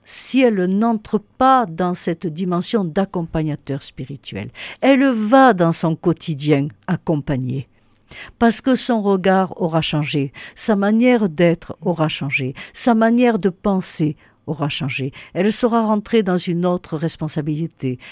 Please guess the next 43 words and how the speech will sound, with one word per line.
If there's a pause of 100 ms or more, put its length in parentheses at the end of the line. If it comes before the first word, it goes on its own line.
(160)
Elle
sera
rentrée
dans
une
maturité
spirituelle (300)
qui
va
lui
permettre
dans
son
quotidien, (260)
dans
les
relations
qu'elle
a
avec
les
autres,
dans
les
contacts
qu'elle
a
avec
les
autres, (300)
de
dire (440)
des
choses
qu'elle
n'aurait
jamais
dites. (220)
Mais
c'est
cela
aussi
l'accompagnement.